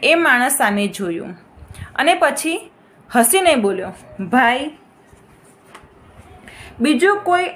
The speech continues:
આ વાત જાણે કે નહીં એની મને ખબર નથી,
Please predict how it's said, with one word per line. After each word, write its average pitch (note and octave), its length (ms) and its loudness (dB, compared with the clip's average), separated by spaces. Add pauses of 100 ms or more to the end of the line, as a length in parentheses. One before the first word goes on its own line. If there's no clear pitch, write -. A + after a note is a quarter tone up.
(100)
આ C#4+ 180 4
વાત D4 380 0
જાણે A#3+ 580 -2 (640)
કે E4 120 2
નહીં G3+ 440 -4 (540)
એની C4 240 4
મને D#4+ 240 2
ખબર A3 320 0
નથી, G3+ 440 -4